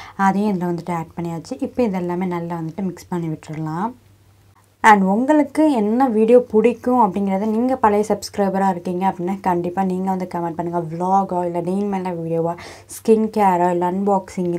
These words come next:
ரிவ்யூ, என்ன வீடியோ பிடிக்கும் and சேலஞ்சிங் வீடியோ. So, அதெல்லாமே நீங்க கீழே கமெண்ட் பண்ணீங்கன்னா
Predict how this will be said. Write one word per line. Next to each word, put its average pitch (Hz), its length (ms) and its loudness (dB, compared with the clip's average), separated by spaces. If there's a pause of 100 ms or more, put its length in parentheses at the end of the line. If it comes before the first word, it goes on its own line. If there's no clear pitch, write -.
ரிவ்யூ, 185 360 0 (520)
என்ன 269 200 6
வீடியோ 233 240 4
பிடிக்கும் 185 360 0
and 202 200 0
சேலஞ்சிங் 202 580 0 (100)
வீடியோ. 170 280 -4 (140)
So, 190 100 -2 (120)
அதெல்லாமே 196 420 -2
நீங்க 175 140 -2 (120)
கீழே 208 240 0
கமெண்ட் 185 240 -6
பண்ணீங்கன்னா 180 300 -4